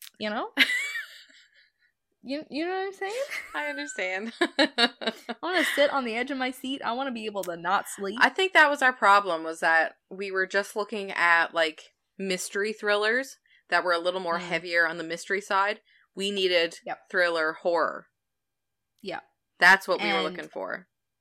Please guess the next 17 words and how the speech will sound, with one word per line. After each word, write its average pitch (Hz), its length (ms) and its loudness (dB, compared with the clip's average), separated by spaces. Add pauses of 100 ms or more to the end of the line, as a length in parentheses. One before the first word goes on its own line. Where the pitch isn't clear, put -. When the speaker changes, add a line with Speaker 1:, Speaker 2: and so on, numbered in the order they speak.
(680)
Speaker 1:
I 202 80 0
like 202 340 -4
how 202 240 -4
they 190 240 -8 (100)
compared 180 520 -8
this, - 600 -16
or, 202 200 -2
like, 165 180 -4
said, 175 260 -10
like, - 160 -14
for 208 120 -10
fans 180 640 -12 (160)
Speaker 2:
Of 175 160 -6
Speaker 1:
of - 60 -10
Speaker 2:
Verity. 156 260 -2 (200)
Speaker 1:
Verity. - 200 -20 (300)
Speaker 2:
Yeah. - 220 -12